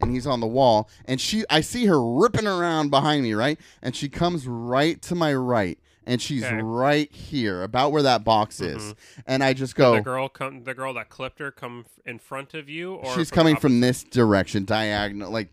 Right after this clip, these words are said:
Speaker 1: like, uh, like, two o'clock.
Speaker 2: So you would have had to stop the scooter.
Speaker 1: Yeah.
Speaker 2: Y-, you're not stopping the scooter.
Speaker 1: Or, like, lifted her. I, I don't know.
Speaker 2: No.
Speaker 1: I don't know.
Speaker 2: No.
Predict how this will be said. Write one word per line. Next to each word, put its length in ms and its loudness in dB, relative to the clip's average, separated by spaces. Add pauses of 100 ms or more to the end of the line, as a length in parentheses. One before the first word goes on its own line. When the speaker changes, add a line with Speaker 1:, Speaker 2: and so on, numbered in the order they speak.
Speaker 1:
like, 280 -6
uh, 400 -2 (240)
like, 160 -4
two 160 6
o'clock. 480 2
Speaker 2:
So 360 -8
you 280 -14
would 140 -8
have 160 -14
had 320 -6
to 200 -12
stop 560 -10
the 60 -20
scooter. 540 -12 (1000)
Speaker 1:
Yeah. 300 2 (440)
Speaker 2:
Y-, 120 -20
you're 140 -8
not 200 -4
stopping 300 -8
the 60 -16
scooter. 440 -16 (340)
Speaker 1:
Or, 220 4
like, 180 2 (400)
lifted 360 0
her. 240 0 (540)
I, 240 8
I 80 12
don't 180 8
know. 200 2
Speaker 2:
No. 360 -4 (260)
Speaker 1:
I 140 10
don't 180 8
know. 320 8
Speaker 2:
No. 440 4